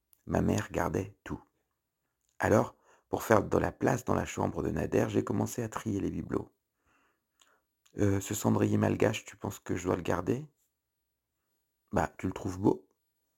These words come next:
Euh, j'en sais rien, bah, il me fait penser à ma mère, quoi. » « Est-ce que c'est un objet que tu prends plaisir à regarder et que t'aurais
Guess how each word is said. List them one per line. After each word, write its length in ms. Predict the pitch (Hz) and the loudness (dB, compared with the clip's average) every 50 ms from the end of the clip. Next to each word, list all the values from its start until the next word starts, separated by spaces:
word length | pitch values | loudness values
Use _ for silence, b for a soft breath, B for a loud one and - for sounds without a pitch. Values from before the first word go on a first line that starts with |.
| _ _ _ _ _ _ _ _ _ - | _ _ _ _ _ _ _ _ _ 0
Euh, 880 | 90 87 85 85 82 82 82 78 - - - - - - - - - - | 2 2 2 2 2 2 0 0 -2 -2 -4 -4 -6 -6 -8 -8 -10 -8
j'en 180 | - - 85 87 | -6 -4 -4 -6
sais 160 | - - 90 | -6 -6 -6
rien, 360 | 78 82 80 80 - - 107 107 | -4 -4 -2 -2 -2 -2 -4 -4
bah, 80 | - - - | -4 -6 -6
il 80 | - - | -6 -8
me 60 | - | -10
fait 380 | - - - - - - 95 - | -12 -16 -20 -20 -12 -8 -8 -6
penser 300 | - - - - - 78 | -4 -6 -6 -4 -4 -2
à 20 | |
ma 120 | 85 85 | -2 0
mère, 320 | 90 110 127 135 - - - | 0 0 0 -2 -4 -8 -8
quoi. » « 180 | - - 110 - _ _ _ _ _ _ _ _ _ _ _ _ _ _ _ _ _ _ _ _ _ _ _ _ _ _ _ _ _ _ _ _ _ _ _ _ _ _ _ _ _ _ _ - | -10 -10 -10 -12 _ _ _ _ _ _ _ _ _ _ _ _ _ _ _ _ _ _ _ _ _ _ _ _ _ _ _ _ _ _ _ _ _ _ _ _ _ _ _ _ _ _ _ 0
Est-ce 160 | - 113 - | 0 0 0
que 100 | - - | -2 -4
c'est 160 | - - 110 | -2 2 4
un 160 | 104 98 101 | 4 4 6
objet 300 | 107 104 98 98 113 113 | 4 4 4 2 0 0
que 100 | 110 - | -2 -4
tu 140 | - - - | -10 -10 -12
prends 220 | - - - 95 - | -10 -6 -6 -6 -6
plaisir 440 | - - 107 110 107 107 131 - | -2 2 4 4 4 4 2 2
à 60 | 117 110 | 2 2
regarder 600 | 101 101 101 98 104 98 110 123 143 165 156 - _ _ _ _ _ _ _ _ _ _ | 2 2 2 2 2 2 2 0 -2 -2 -4 -8 _ _ _ _ _ _ _ _ _ _
et 120 | - - 85 | -6 -6 -6
que 80 | - | -4
t'aurais 260 | - - - 95 - | -2 -2 -2 -2 -2